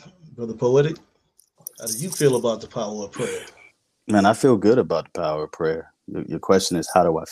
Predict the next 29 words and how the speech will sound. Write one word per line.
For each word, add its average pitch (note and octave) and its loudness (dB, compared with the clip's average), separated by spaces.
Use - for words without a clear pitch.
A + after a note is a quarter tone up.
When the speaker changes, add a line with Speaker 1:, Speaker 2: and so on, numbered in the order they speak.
Speaker 2:
feel G2 0
about D#2 -2
the - -18
power D2+ -4
of D2 -10
prayer? - -4
I - -4
feel F2 0
good F#2+ 4
about D#2 -4
the - -14
power - -16
of - -12
prayer. - -8
Speaker 1:
All F2+ -20
right. F2 0
Speaker 2:
Um, D#2 -2
I've D#2+ 0
seen F2 -2
so - 0
many E2+ 0
situations E2 -2
where D#2+ -2
it - -8
could - 2
only F#2 4
be D2+ -2
God. D2 -2
Um, D#2 -8